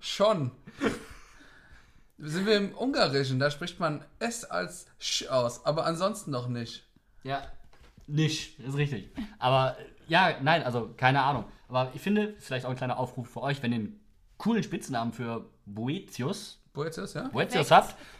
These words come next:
Speaker 2: und zwar keinen, der irgendwie unter die Gürtellinie geht am besten, dann, ähm, her
Speaker 3: Haut
Speaker 2: damit.
Speaker 3: raus. Wir brauchen es dringend.
Speaker 2: Ja, wir sind in der Kurve alle ver-, verwirrt.
Speaker 3: Vor allem, wenn wir dann beim nächsten Mal das rufen wollen, wenn der Hafner es wieder nicht schafft,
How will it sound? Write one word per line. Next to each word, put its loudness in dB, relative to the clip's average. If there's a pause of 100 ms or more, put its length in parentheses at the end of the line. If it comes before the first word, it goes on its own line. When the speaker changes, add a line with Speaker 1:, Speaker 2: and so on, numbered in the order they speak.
(380)
Speaker 2:
und 0
zwar 0 (240)
keinen, 6
der 4
irgendwie 2
unter 0
die 4
Gürtellinie 4
geht 2
am 2
besten, -4 (560)
dann, 4
ähm, 2 (260)
her 4
Speaker 3:
Haut 8
Speaker 2:
damit. 4
Speaker 3:
raus. -4 (100)
Wir -8
brauchen -2
es -14
dringend. -10
Speaker 2:
Ja, 2 (140)
wir 0
sind -2
in -4
der 2
Kurve 2
alle 0
ver-, 0 (180)
verwirrt. -2 (280)
Speaker 3:
Vor 0
allem, 4
wenn -2
wir -2
dann -2
beim -2
nächsten -4
Mal -2
das -12
rufen -4
wollen, -6
wenn -8
der -4
Hafner -4
es -12
wieder -4
nicht -10
schafft, -8